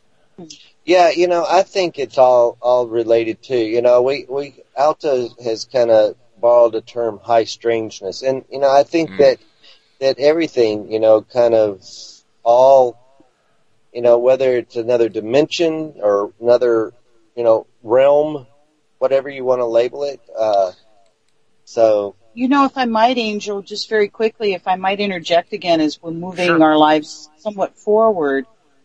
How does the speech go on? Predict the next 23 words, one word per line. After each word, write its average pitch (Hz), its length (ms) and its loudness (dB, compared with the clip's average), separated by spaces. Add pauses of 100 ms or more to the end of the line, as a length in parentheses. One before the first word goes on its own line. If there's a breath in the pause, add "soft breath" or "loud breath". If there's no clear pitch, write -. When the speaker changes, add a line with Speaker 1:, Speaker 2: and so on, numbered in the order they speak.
Speaker 3:
Before 262 340 2
we 254 140 2
move 208 260 0
on, 202 360 2
as 180 280 -4
you're 175 100 -16
just - 380 -8
kind 277 200 4
of 214 160 2 (120)
envisioning 202 600 0
and 151 120 2
taking 196 320 -4
that 165 160 4
in, 175 140 -2
what 165 160 -4
Chad's 170 300 0
sharing 165 340 2
with 147 220 0
you 165 60 -4
now 151 260 2
about 147 260 -2
those 139 200 -12
circles, 165 800 -6